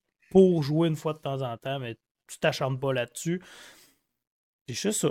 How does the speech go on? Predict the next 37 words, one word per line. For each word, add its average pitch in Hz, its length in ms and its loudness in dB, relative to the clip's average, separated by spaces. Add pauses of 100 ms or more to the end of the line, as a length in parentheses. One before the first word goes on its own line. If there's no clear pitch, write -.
Je 151 160 -6
sais 156 180 -8
pas 185 180 -8
trop, 196 380 -4
euh, 131 140 -2
sur - 300 -12
quoi 175 160 2
m'aligner, 151 400 0
sur 151 200 -14
quelle 151 220 -4
note 151 220 -6
donner 139 260 -6
là-dessus, 139 480 -8
mais 160 160 -2
bon, 139 260 -2 (240)
je - 180 -18
suis 135 80 -8
vraiment 143 380 0
rendu, 139 600 -4
euh, 120 200 -6
à 117 200 -10
faire 135 240 -6
ma 113 100 -10
critique - 560 -14 (400)
pour 180 160 -8
ce 139 200 -4
jeu-là. 123 440 -4 (840)
Et 143 140 -2
puis, 269 440 0
j'ai 180 180 0
reçu 226 720 -2
le 156 220 -2
fameux 196 640 0
Cyberpunk 185 960 0 (140)
deux 165 280 -2
mille 180 180 -2
soixante-dix-sept. 165 960 -4